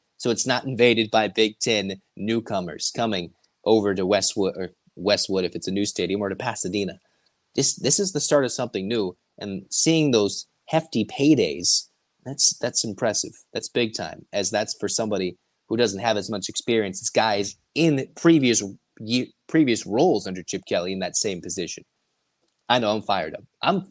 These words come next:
fired up today. In the meantime, we got some updates about U C L A. Who's gonna be playing in that exhibition tournament when they go overseas coming up pretty soon? Will they be in school in time?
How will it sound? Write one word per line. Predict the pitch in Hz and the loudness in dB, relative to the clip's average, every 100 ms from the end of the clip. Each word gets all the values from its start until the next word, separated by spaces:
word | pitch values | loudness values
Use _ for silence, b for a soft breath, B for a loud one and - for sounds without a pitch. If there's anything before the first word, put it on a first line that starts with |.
| - | 0
fired | 131 143 127 123 - | 2 2 0 -2 -2
up | 107 - | -4 -2
today. | - 101 | -2 -2
In | 85 - B B B | -4 -10 B B B
the | 156 | 0
meantime, | 185 175 151 | 2 4 4
we | 151 | 4
got | 139 | 2
some | 131 113 - | 0 -4 -2
updates | 160 - 135 143 147 | 0 2 2 2 0
about | 120 117 | 0 0
U | 117 139 | 0 -2
C | - 123 | 0 0
L | 110 | 0
A. | 113 160 - _ _ | 0 -2 -6 _ _
Who's | 196 277 | 0 2
gonna | 247 214 | 2 0
be | 190 190 185 _ - 175 151 - | 2 0 -2 _ -16 -16 -16 -8
playing | - 180 170 131 127 - _ _ | 0 2 2 -2 -6 -12 _ _
in | 147 165 165 160 | 0 2 2 2
that | 127 127 - - | 0 0 -4 -8
exhibition | 127 - 143 131 135 120 | -6 -2 0 0 0 -4
tournament | 110 117 117 113 | -6 -6 -4 -4
when | 120 117 | -4 0
they | 113 | 0
go | 123 123 | 2 2
overseas | 113 104 104 - 135 113 107 - _ _ | 2 0 0 0 2 2 0 -4 _ _
coming | - 131 123 | -8 -4 -2
up | 117 - | -4 -4
pretty | 123 104 | -2 -2
soon? | - 131 92 | -2 -4 -4
Will | 82 | -8
they | 87 | -10
be | 85 101 120 120 113 | -4 0 2 2 0
in | 104 | -2
school | - 139 135 | -2 2 4
in | 120 | 2
time? | 117 127 113 113 | 0 0 2 2